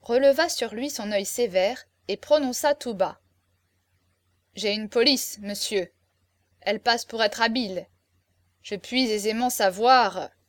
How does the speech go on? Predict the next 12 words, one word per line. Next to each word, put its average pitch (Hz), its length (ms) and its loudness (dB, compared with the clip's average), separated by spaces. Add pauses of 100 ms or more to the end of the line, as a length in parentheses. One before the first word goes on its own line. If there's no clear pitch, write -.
(1120)
Du 269 120 -4
moment 302 400 0
que 254 80 -4
votre 202 280 4
Altesse 233 400 -2
royale 220 440 4
semble 190 280 -6
y 190 60 -8
tenir, » 185 560 -4 (460)
interrompit 202 640 -8
le 180 80 -8
bossu, « 202 480 -10